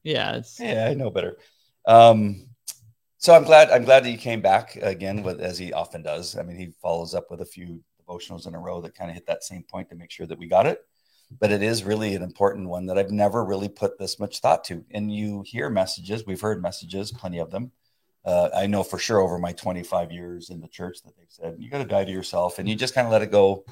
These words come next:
Speaker 2: Yeah, die. I'm
Speaker 1: Well,
Speaker 2: gonna,
Speaker 1: and
Speaker 2: yeah, I'm
Speaker 1: it's
Speaker 2: gonna die to
Speaker 1: interesting
Speaker 2: myself.
Speaker 1: because I was in a denomination of Islam that had very similar concepts. So it was all about self-purification, tazkiyat an-nafs, uh, purification of the self.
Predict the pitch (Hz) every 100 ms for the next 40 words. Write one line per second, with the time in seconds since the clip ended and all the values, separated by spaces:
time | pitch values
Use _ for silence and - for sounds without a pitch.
0 | - 104 98 90 90 - 254 277 262 -
1 | 262 254 - - - - - - 196 175
2 | 180 190 - - 180 214 202 180 175 151
3 | 160 156 147 147 147 147 151 135 139 -
4 | 170 156 143 139 135 - 143 - - 151
5 | 143 139 156 170 156 143 - 175 143 135
6 | - 87 - - - 151 147 139 - 147
7 | 143 147 135 143 - - 151 - 151 -
8 | - 147 - 131 139 - 147 143 135 135
9 | - - - _ _ _ _ - 147 139
10 | - 170 160 - 147 - 143 135 - -
11 | -